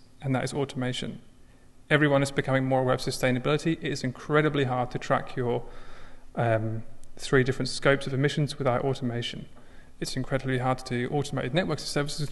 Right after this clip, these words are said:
without automation. And if you want to have, like, up-to-date pricing and flexible pricing, operation status,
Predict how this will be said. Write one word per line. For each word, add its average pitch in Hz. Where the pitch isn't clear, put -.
without 139
automation. 151
And 151
if 156
you 170
want 156
to 127
have, 135
like, 120
up-to-date 135
pricing 127
and 117
flexible 135
pricing, 131
operation 143
status, -